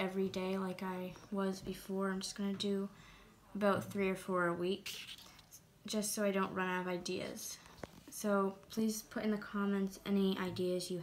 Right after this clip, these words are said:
have for a tutorial. So let's get started. First, you'll need your loom, a hook, a C-clip or S-clip,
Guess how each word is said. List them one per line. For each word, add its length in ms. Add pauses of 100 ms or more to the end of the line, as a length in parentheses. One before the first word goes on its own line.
have 300 (920)
for 300
a 60
tutorial. 540 (300)
So 220
let's 300
get 200
started. 500 (800)
First, 280
you'll 140
need 320
your 140
loom, 500 (640)
a 100
hook, 460 (1400)
a 260
C-clip 600 (100)
or 300
S-clip, 600